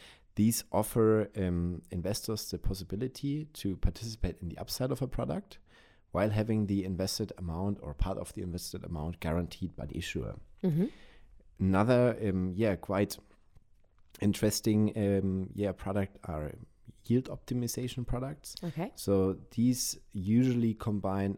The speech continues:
Speaker 1: a kind of fixed coupon payment with a risk buffer in form of a barrier.
Speaker 2: Mm-hmm.
Speaker 1: And yeah, this, uh, allows investors in, uh, for example, yeah, falling or sideways trending,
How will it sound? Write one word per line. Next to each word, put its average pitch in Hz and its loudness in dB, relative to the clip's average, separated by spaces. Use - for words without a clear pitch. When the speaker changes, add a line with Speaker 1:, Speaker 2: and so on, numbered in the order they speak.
Speaker 1:
a 87 -8
kind - 0
of - -6
fixed - -6
coupon 107 2
payment 147 0
with 98 2
a 95 6
risk 104 4
buffer 156 -2
in 92 2
form 98 0
of 78 -8
a 80 0
barrier. 123 -2
Speaker 2:
Mm-hmm. 185 -4
Speaker 1:
And 110 6
yeah, 104 6
this, 110 0
uh, 104 0
allows 98 2
investors 101 -4
in, 87 -4
uh, 82 -10
for 85 -10
example, 87 -10
yeah, 87 -12
falling 98 2
or 80 -10
sideways 87 -4
trending, 87 -8